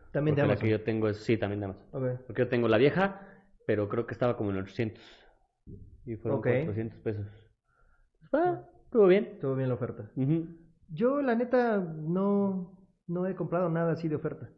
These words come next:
Speaker 1: O sea, cuando sale alguna cosa de oferta, la verdad es que si no lo quiero, no lo compro.
Speaker 2: Ujú, ujú, ujú.
Speaker 1: Lo que he conseguido es, bueno, los juegos estos de, de, de allá de Target.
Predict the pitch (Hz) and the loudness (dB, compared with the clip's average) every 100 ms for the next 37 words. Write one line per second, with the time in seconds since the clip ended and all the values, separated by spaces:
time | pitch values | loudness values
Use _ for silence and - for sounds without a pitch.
0 | _ _ _ 165 170 180 180 226 254 226 | _ _ _ -6 0 0 2 4 4 4
1 | 233 226 208 214 143 151 156 - 113 - | 0 0 0 2 2 2 -2 -4 -6 -8
2 | 127 131 135 156 156 143 127 - - - | -4 -2 2 0 0 -4 -6 -10 -18 -8
3 | 135 147 226 262 - 208 254 349 - - | -4 0 0 0 0 2 4 2 -6 -16
4 | _ _ _ _ _ - 139 127 123 - | _ _ _ _ _ -6 -4 -2 -4 -6
5 | - 123 156 165 165 123 135 139 127 127 | -2 4 6 6 2 -4 -4 -4 -4 -2
6 | 127 151 - 185 202 208 180 160 175 185 | 0 0 2 2 4 2 4 4 4 6
7 | 170 175 160 135 143 107 - 113 110 - | 6 4 2 -2 -2 -4 -6 -6 -6 -2
8 | 139 135 131 131 156 120 113 104 101 92 | -2 0 -2 -6 -6 -6 -4 -2 -4 -6
9 | 107 104 104 107 110 123 127 127 147 180 | -6 -6 -6 -6 -2 0 -2 0 -2 -2